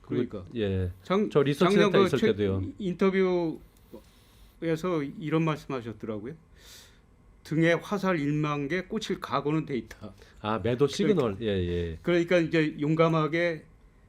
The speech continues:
Speaker 2: 매도 리포트도 내겠다, 뭐 이런 말씀으로 제가 이해를 했는데.
Speaker 1: 그러니까 이제 장에 이렇게 뭐 미국 장이 한 십 년 동안 오르는데 중간에 지금이 꼭지다라고 얘기한 분들은 다 대구로 가셨나요?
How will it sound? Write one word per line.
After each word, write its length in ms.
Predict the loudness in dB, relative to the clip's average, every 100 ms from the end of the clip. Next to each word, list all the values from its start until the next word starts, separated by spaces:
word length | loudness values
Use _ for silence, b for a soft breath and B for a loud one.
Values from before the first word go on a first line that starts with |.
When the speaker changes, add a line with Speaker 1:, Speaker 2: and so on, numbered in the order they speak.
| _
Speaker 2:
매도 260 | -2 2 2
리포트도 500 | 2 -2 -10 -8 -4
내겠다, 380 | -2 -2 -4 -4
뭐 120 | -4
이런 200 | -4 -4
말씀으로 500 | -4 -6 -6 -6 -6
제가 260 | -8 -8 -10 -10
이해를 260 | -6 -4 -4
했는데. 440 | -6 -8 -10 -12 -14 -20 -8 -4
Speaker 1:
그러니까 360 | 0 2 0 -6 -6
이제 120 | -2 -2
장에 480 | 0 2 4 4 0
이렇게 480 | 2 4 4 0 -2
뭐 140 | 0
미국 320 | 2 2 2
장이 240 | 4 4 4
한 100 | 2
십 160 | 4
년 160 | 4 6
동안 180 | 4 4
오르는데 340 | 4 2 0
중간에 500 | 0 2 4 4 2
지금이 300 | 0 0 2
꼭지다라고 600 | 0 -2 0 0 2 2
얘기한 340 | 0 0 -2 -2
분들은 400 | -4 -2 -2 -4
다 240 | -6 -8 -10 -20 _
대구로 260 | -4 -2 -4
가셨나요? 640 | -4 -4 -4 -2 -4 -6